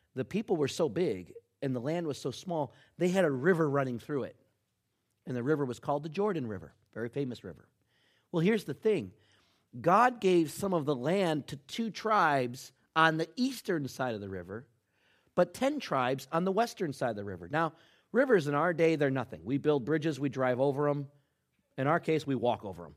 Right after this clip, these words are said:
So, you know, well, not now. Now we have to drive over 'em again <laughs> 'cause it's full. But you know what I'm saying? In the ancient days, rivers were huge, right? Uh, you, you couldn't just cross the Jordan River. You couldn't just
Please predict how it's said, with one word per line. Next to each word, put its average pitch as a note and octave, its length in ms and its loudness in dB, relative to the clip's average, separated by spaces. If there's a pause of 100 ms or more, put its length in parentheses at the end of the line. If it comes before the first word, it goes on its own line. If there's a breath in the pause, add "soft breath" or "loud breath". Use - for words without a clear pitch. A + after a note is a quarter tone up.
So, C3 260 2
you D#3+ 100 2
know, C#3 220 4 (580 soft breath)
well, F#3 160 6
not G#3+ 180 4
now. D#3+ 460 4
Now E3+ 240 6
we F#3 140 6
have G3 140 6
to E3 60 0
drive E3 280 8
over C#3+ 160 4
'em C#3 100 0
again A#2+ 380 0
<laughs> D3+ 160 -2
'cause B2+ 160 -2
it's B2+ 140 -6
full. C#3+ 340 0 (240 loud breath)
But E3 60 6
you A3+ 60 8
know A#3+ 60 8
what G#3 60 10
I'm F#3 60 4
saying? G#3+ 260 2
In F#3 100 4
the F3 200 0
ancient G#3+ 500 0
days, C#3 540 6 (380)
rivers B2+ 540 -4
were F#2 160 -12
huge, A2+ 640 -8 (220)
right? D3 240 0 (500 soft breath)
Uh, C#3 260 4
you, F#3 180 -2
you F3 100 -6
couldn't G#3 260 0
just G#3 280 6
cross E3+ 640 2
the C3+ 160 0
Jordan A#2 340 -2
River. G2+ 200 -6
You C#3 80 -6
couldn't F3 240 2
just D#3 180 0